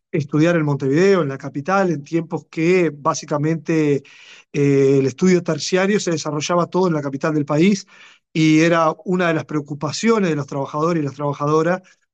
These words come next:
cuando sus hijos terminaban la secundaria y tenían que trasladarse a Montevideo a estudiar. Eh, este proyecto, este, que además de dar la posibilidad de tener un lugar,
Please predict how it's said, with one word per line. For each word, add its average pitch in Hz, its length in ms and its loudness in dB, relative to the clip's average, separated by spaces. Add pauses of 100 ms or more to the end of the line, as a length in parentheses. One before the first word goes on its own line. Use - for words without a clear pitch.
cuando 165 320 -2
sus 147 200 -8
hijos 175 360 -4
terminaban 156 600 0
la 143 120 -2
secundaria 160 560 -2
y 160 80 0
tenían 156 340 -2
que 143 100 -4
trasladarse 147 520 -2
a - 20 -8
Montevideo 139 400 -2
a 147 40 0
estudiar. 139 460 -2 (720)
Eh, 143 480 2 (340)
este 151 360 0
proyecto, 151 880 0 (400)
este, 143 280 -6
que 151 140 -4
además 139 480 2
de 165 440 0 (200)
dar 151 140 -2
la 160 100 2
posibilidad 147 380 -2
de 156 80 0
tener 147 180 -2
un 151 140 2
lugar, 147 420 2